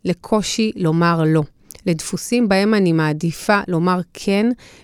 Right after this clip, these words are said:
והעיקר שלא יכעסו עליי. לדפוסים שבהם אני מעדיפה להתנהג בניגוד לרצון הפנימי שלי, כדי לא לאבד אהבה. או, ו-, אני מרגישה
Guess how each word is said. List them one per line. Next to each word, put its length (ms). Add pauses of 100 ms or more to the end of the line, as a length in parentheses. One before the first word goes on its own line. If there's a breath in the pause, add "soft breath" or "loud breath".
והעיקר 540
שלא 260
יכעסו 560
עליי. 240 (500 loud breath)
לדפוסים 500
שבהם 400
אני 160
מעדיפה 520
להתנהג 640
בניגוד 640
לרצון 420
הפנימי 420
שלי, 360 (100)
כדי 300
לא 160
לאבד 440
אהבה. 360 (1080 soft breath)
או, 280
ו-, 180 (540 soft breath)
אני 180
מרגישה 480